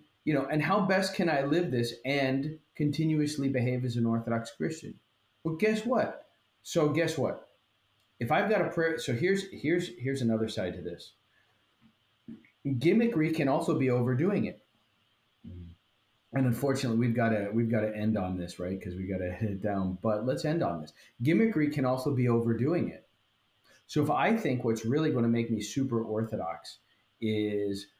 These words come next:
wearing the part and having the world's, you know, most glorious beard. I can't grow a beard. I really can't. I have terrible facial hair. I wish I had better facial hair. I think a, I think a great beard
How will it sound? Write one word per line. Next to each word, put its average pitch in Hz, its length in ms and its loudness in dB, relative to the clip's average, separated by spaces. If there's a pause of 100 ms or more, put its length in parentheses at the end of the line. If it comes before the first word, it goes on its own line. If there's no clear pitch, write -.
(180)
wearing 131 400 2
the 131 80 -2
part 104 440 -4
and 101 80 -8
having 113 320 0
the 110 80 2
world's, 110 580 -2
you 113 120 -4
know, 98 120 -2
most 98 300 -4
glorious 98 500 -2
beard. 80 340 -12 (200)
I 123 120 -2
can't - 260 -2
grow 120 180 2
a 98 60 0
beard. 104 340 -2
I 101 60 -4
really 101 400 0
can't. - 260 -10
I 85 40 -12
have 90 200 -12
terrible 101 400 -6
facial 92 320 -10
hair. 90 220 -8 (380)
I 156 100 2
wish 127 280 2
I 113 60 2
had 110 140 2
better 107 240 0
facial 98 280 -4
hair. 101 100 0
I 113 60 0
think 107 240 -2
a, 90 60 -4 (160)
I 104 60 -4
think 104 200 -2
a 95 40 -6
great 98 380 -6
beard 90 300 -8